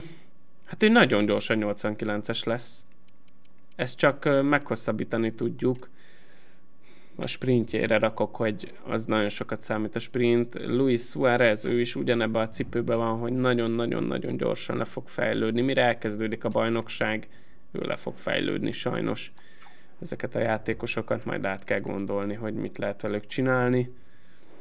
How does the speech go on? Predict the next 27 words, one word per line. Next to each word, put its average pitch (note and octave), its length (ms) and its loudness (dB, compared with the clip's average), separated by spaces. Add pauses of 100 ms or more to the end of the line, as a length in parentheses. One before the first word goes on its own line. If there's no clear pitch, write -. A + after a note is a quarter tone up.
(240)
hosszú B2 300 -2
távon, A2 500 2
illetve G2 400 -2
itt F#2+ 160 -4
van G2 160 -2
még G2 220 -2
egy G#2 140 -2
huszonkét A#2 680 -4
éves G#2+ 280 0
csatárunk, G#2 640 0
aki F#2+ 200 -6
még G2 300 -2
fog G2+ 380 -6
fejlődni. G2+ 1160 -4 (920)
Na. A#2+ 260 4 (840)
És B2+ 220 6
akkor G3+ 280 8
én A#2+ 160 8
azt B2+ 220 2
mondom, A2 640 4
hogy, A2 340 0
ö, G#2 340 4 (1600)
aki - 300 2
itt, A#2+ 300 0
itt - 180 -6
nagyon-nagyon G#2+ 800 4
idős, G2+ 720 -2